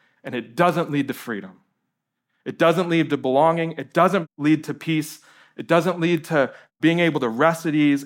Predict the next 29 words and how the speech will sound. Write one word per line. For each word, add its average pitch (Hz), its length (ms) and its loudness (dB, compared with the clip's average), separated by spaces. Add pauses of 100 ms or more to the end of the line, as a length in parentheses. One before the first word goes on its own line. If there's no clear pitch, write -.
It 143 140 -4
leads 160 420 -2
away 127 320 0
from 110 300 -8
it." 104 100 -12 (2500)
He, 170 120 -6
he 180 160 2
goes 180 300 4
on, - 80 -4
these 175 160 4
are 185 80 6
the 170 100 4
words, 190 260 4
he's 151 160 -2
like, 139 160 2
"Count 196 280 0
it 170 100 -4
loss." 165 760 2 (340)
All 233 200 6
of 254 60 6
that 226 180 4
stuff, 202 400 2
"I 160 60 -2
consider 226 720 0
it 233 260 4 (200)
a 151 100 -4
loss." 139 840 0 (3250)
He 190 240 2
says, 196 300 0